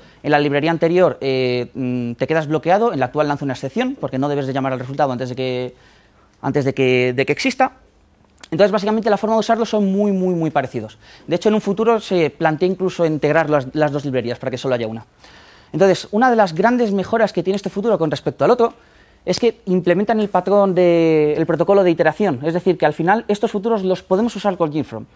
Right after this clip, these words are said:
Es decir, si al final hacemos un yield from de ese futuro, el, o sea, se va a quedar bloqueado el iterador en ese, en ese, en ese paso y el event loop va a volver a seguir ejecutando otras tareas.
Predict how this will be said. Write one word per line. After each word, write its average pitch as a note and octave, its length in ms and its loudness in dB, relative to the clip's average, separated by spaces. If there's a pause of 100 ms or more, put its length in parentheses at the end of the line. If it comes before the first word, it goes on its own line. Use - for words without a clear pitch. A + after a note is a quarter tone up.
(320)
Es E3+ 100 0
decir, F#3+ 320 -2
si - 220 -2
al F3 80 4
final A3 320 0
hacemos A3+ 280 -2
un G3+ 140 -2
yield G#3 160 -2
from D#3 320 -2
de D#3+ 160 0
ese A3 140 -2
futuro, F#3 460 0 (1300)
el, F3 280 4
o - 20 -18
sea, D#3 140 0
se - 120 -2
va F3 80 2
a F#3 40 -2
quedar G#3+ 240 2
bloqueado F#3+ 340 2
el F#3 80 0
iterador F3+ 440 0
en C#3 120 -2
ese, F3 340 0
en C#3+ 100 -2
ese, F#3 260 -2
en D#3 80 -2
ese D#3+ 120 -4
paso A#3 360 -2 (200)
y F#3 100 6
el F#3 40 6
event F#3+ 160 4
loop G#3 180 -2
va G3+ 100 4
a - 20 0
volver F3+ 400 2 (100)
a D3 80 -8
seguir E3+ 220 0
ejecutando D3 340 -4
otras C#3 180 -8
tareas. A2 360 -6